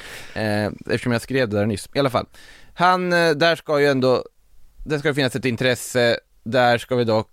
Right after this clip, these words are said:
Speaker 2: Rem vilja ha, ja, vad blir runt trehundra miljoner kronor och dessutom garanterat då någon form av vidareförsäljningsklausul på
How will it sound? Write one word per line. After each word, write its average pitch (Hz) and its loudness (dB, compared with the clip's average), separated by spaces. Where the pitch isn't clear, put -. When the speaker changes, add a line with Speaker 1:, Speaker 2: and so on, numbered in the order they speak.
Speaker 2:
Rem 113 0
vilja 107 2
ha, 110 2
ja, 85 -4
vad 85 -6
blir 104 -2
runt 113 -2
trehundra 113 0
miljoner 110 0
kronor 104 -2
och 104 -2
dessutom 98 -2
garanterat 104 -2
då 95 -6
någon 92 -4
form 92 -4
av 92 -4
vidareförsäljningsklausul 90 -4
på 85 -6